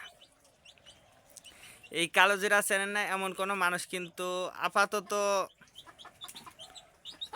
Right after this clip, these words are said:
এই পৃথিবীতে নেই। তার কারণ কালো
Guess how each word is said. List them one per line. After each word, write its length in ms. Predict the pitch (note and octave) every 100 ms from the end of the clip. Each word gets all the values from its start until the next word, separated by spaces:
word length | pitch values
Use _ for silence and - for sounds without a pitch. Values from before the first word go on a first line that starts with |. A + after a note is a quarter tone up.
| - _ - - - - - F3+
এই 60 | F#3 -
পৃথিবীতে 540 | A2+ - A3 G#3 A3 G3+ D#3+
নেই। 160 | A2+ G#2 - - - - -
তার 140 | D#3+ F3
কারণ 200 | E3+ F3+ F3+
কালো 180 | F3